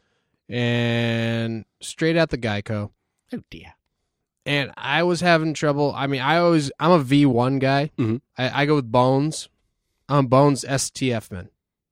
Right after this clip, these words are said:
Speaker 1: I'll say that right now on the podcast. I, I don't have a wheel sponsor.
Speaker 2: Mm-hmm. Yet.
Speaker 1: And yet.
Speaker 2: Yell Exit Bones.
Speaker 1: And it's the only wheel that I'll buy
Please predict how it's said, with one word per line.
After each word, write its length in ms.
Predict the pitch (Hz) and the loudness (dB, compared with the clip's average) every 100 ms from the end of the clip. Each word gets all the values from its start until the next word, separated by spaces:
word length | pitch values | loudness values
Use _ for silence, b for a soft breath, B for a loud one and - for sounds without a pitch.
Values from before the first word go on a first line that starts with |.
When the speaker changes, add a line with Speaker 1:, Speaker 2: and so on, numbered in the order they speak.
| _ _ _ _ _ _ | _ _ _ _ _ _
Speaker 1:
I'll 140 | 123 | -6
say 160 | 127 156 | -2 0
that 120 | 135 | 0
right 180 | 127 131 | -2 -2
now 120 | 127 | -2
on 60 | 123 | -4
the 80 | 117 | -4
podcast. 500 | 120 113 117 110 - | -4 -4 -6 -10 -8
I, 300 | 120 131 127 | -2 -2 -2
I 140 | - 127 | -4 -4
don't 180 | 143 147 | -2 0
have 260 | 143 147 | 0 2
a 60 | 151 | 2
wheel 260 | 143 151 | 0 0
sponsor. 580 | 156 - 156 165 - 180 - | 0 -4 -4 -4 -4 -6 -6
Speaker 2:
Mm-hmm. 200 | 110 110 - _ _ _ _ | -6 -6 -10 _ _ _ _
Yet. 260 | 101 85 - _ _ _ _ | -4 -4 -6 _ _ _ _
Speaker 1:
And 400 | 127 123 120 113 | -4 -2 -4 -6
yet. 380 | 131 131 135 - | -4 0 0 0
Speaker 2:
Yell 240 | 104 101 | 0 2
Exit 260 | 101 101 117 | 0 -2 -2
Bones. 460 | 95 92 123 - _ _ _ | -2 -4 -6 -10 _ _ _
Speaker 1:
And 100 | 131 | -8
it's 180 | 123 - | -6 -6
the 120 | 139 | 0
only 380 | 139 165 160 151 | 2 2 2 0
wheel 520 | - 131 135 127 123 123 | -4 -4 -2 0 0 -2
that 160 | 123 | -4
I'll 360 | 120 113 113 107 _ _ _ _ _ _ - | -2 -2 -2 -6 _ _ _ _ _ _ -4
buy 500 | 120 120 95 104 | -2 -2 -4 -8